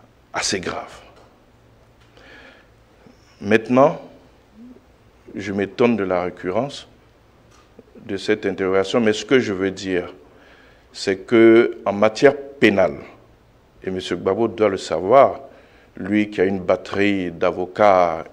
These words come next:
internationaux avec lui, il doit savoir qu'en matière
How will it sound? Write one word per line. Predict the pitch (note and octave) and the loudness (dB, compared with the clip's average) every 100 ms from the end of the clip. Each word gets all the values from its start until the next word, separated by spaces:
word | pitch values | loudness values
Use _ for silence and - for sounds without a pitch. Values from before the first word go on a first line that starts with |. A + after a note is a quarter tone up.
| _ F2+ | _ -14
internationaux | F2 - F2+ F2+ F2+ - F#2+ G2 G#2 F#2+ F2 - | -8 -4 -2 -4 -6 -6 -4 0 2 2 0 -6
avec | E2+ F#2 - | -10 -10 -10
lui, | C3+ F#3+ - - _ _ _ _ _ _ _ _ _ | -10 -10 -12 -20 _ _ _ _ _ _ _ _ _
il | G#2+ | 0
doit | G#2+ C3 | 6 6
savoir | C#3 B2+ D#3 D#3+ | 8 8 8 8
qu'en | C#3 | 4
matière | A2+ A2+ A2 C#3+ C#3 | 6 4 4 4 4